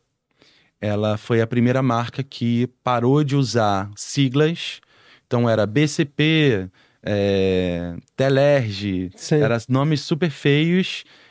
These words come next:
Speaker 1: E essa marca trouxe um nome mais cool, mais bacana. Hoje é Vivo, é Claro,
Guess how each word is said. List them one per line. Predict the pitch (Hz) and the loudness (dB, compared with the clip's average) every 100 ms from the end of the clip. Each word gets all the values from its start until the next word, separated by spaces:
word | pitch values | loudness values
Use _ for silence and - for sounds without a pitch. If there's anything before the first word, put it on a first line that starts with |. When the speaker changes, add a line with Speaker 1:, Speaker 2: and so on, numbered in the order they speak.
| _ | _
Speaker 1:
E | 139 135 | 0 2
essa | 143 143 170 | 2 0 -2
marca | 147 135 139 - 160 165 - _ _ | 0 0 -2 0 0 0 -6 _ _
trouxe | - 147 151 156 - | 0 2 2 0 -2
um | 165 | 0
nome | 139 139 143 147 | 2 2 2 2
mais | 147 135 139 143 | 2 0 0 -2
cool, | - - 156 147 143 113 | -4 0 2 4 4 4
mais | 110 110 117 | 2 2 0
bacana. | - 123 - 135 123 110 | -2 -4 0 0 2 2
Hoje | 135 | 2
é | 156 | 0
Vivo, | 113 131 156 156 135 113 | 0 0 2 2 0 0
é | 107 | -2
Claro, | - 139 143 143 131 117 | 0 0 2 0 0 0